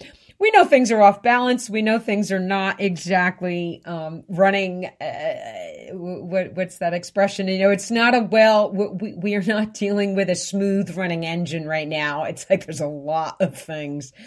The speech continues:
needing to be fixed, um, and boy, does the oil need to be changed at this <laughs> point. You know, let's, let's, let's not. Um, let's not kid ourselves. But, you know, really in, in,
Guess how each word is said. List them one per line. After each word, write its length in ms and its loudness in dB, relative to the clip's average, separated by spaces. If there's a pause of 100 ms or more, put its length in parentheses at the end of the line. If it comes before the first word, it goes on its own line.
(220)
needing 360 -4
to 120 -10
be 160 -10
fixed, 600 -8 (480)
um, 480 -6
and 320 -2
boy, 240 2
does 180 -4
the 160 -6
oil 260 2
need 220 -6
to 80 -12
be 140 -10
changed 480 -8
at 80 -14
this 160 -4
<laughs> 40 -18
point. 440 -6 (340)
You 260 -4
know, 280 -8 (600)
let's, 320 -4
let's, 380 -2
let's 300 -4
not. 400 -6
Um, 420 -8 (800)
let's 180 -6
not 220 -6
kid 180 -2
ourselves. 560 -4 (480)
But, 380 4
you 140 2
know, 340 2
really 460 4
in, 500 0
in, 480 -4